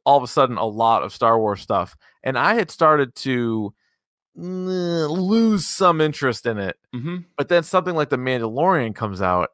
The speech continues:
Speaker 1: and I am revigorated. I cannot wait for The Rise of Skywalker, even though I know it's got nothing to do with it, but I'm still, I'm so excited for that movie next month now.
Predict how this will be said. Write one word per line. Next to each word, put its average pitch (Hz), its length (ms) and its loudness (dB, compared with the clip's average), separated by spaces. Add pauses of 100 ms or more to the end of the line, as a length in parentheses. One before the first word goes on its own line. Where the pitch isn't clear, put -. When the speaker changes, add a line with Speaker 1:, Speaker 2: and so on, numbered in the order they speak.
Speaker 1:
and 131 140 0
I 202 140 2
am 98 340 -2 (360)
revigorated. 107 1040 0 (160)
I 160 140 4
cannot 131 640 0
wait 131 300 4
for 117 260 2
The 104 100 2
Rise 113 280 2
of 98 80 -14
Skywalker, 101 580 2
even 139 140 -2
though 120 80 2
I 110 100 0
know 113 140 0
it's - 180 -12
got 113 100 -6
nothing 104 220 -8
to 90 80 -12
do 117 100 -4
with 92 140 -4
it, 101 120 -4
but 101 120 2
I'm 101 160 -2
still, 120 400 -2 (340)
I'm 143 160 -4
so 143 320 -2
excited 135 380 0
for 123 80 -2
that 110 120 2
movie 107 200 -4
next 101 280 -6
month 107 300 0
now. 104 520 0